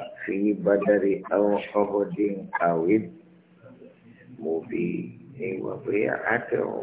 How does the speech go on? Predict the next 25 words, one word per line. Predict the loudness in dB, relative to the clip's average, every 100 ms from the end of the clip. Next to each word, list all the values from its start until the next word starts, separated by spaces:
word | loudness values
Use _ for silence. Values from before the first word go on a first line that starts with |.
| -10 -8
رضا؟ | 0 0 2 -2 -2 -4 -12 -16 -16 -18 -20 -20 -20 -8 -2
هل | 8 10 10
هذا | 8 6 4 4 2 2
shin | 2 4
ya | 6 4
kwashe | 6 6 8 8
ladan | 10 10 10 6 -2 -10 -10 0
fi | 4 6 6
badar? | 8 8 10 8 6 -6 -12 -18 -20 -20 -20 _ -2
Badar | 8 8 10 8
fa | 8
kallo | 8 8 10 10
su | 8
aka | 6 6
gaji | 6 6
an | 6 8
gafarta | 8 8 6 2
ku. | 0 -6 -14 -20 -20 -20 -20 -20 _ _ _ _ _ _ _ _ 4
Limalu | 6 8 8 8
ma | 6 4
shi | 2 -2
su. | -4 -10 -16 -20 -20 -20 -20 -20 -20 _ _ _ _ _ -18 -16 -16 -14 4 12
Ko | 12
Uhud, | 12 10 8 8 4 -4 2
Uhud, | 10 10